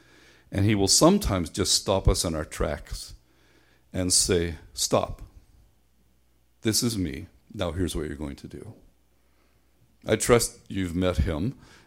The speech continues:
and you've been ready to say to him, "Yes, whatever. Lord, yes,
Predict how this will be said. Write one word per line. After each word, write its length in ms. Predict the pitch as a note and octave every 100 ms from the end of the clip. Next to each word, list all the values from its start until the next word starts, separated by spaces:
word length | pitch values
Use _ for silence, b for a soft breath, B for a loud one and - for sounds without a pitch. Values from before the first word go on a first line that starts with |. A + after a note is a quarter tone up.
| b
and 280 | F#2+ F2+ E2+
you've 280 | F2 E2+ D2+
been 580 | F2 D#2+ E2 F#2 A2 -
ready 440 | E2+ F2+ F#2 F#2 F#2
to 160 | -
say 220 | F2 E2
to 100 | D#2
him, 180 | D2+ D2+
"Yes, 260 | D2 D#2 -
whatever. 420 | F2+ F2 D2+ C#2+ - B2+ _ _ _ _ _ -
Lord, 480 | E2+ E2 F2 E2+ E2 - _ _ -
yes, 520 | - D#2 - - -